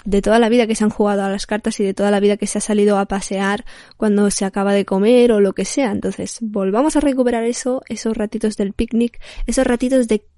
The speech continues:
que, aunque no estés haciendo nada, puedes simplemente tomar el sol,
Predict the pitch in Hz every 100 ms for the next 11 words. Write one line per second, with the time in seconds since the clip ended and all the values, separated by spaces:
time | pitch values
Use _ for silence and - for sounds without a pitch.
0 | - 208 190 - 208 208 208 202 269 -
1 | 330 311 320 320 294 247 240 302 - -
2 | - - 262 277 294 - - - 285 277
3 | 269 269 - - 220 208 214 214 208 -
4 | 294 311